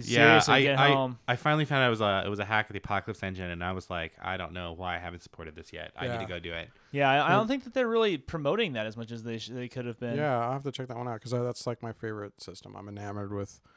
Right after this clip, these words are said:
Speaker 3: Powered by the Apocalypse. Everyone is. It seems like in the indie, like, if you're outside of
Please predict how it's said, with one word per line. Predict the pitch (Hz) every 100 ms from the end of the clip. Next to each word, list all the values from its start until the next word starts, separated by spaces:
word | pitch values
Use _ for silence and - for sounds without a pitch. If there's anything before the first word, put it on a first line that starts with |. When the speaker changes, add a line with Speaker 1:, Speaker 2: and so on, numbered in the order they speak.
| _ _
Speaker 3:
Powered | - 110
by | 101
the | 98
Apocalypse. | 101 98 -
Everyone | 233 240 185 127
is. | 110 110
It |
seems | - 151
like | 139
in | 135
the | 131
indie, | 139 135 135 127 - - -
like, | 131
if | 131
you're | 139 135
outside | 131 -
of | 131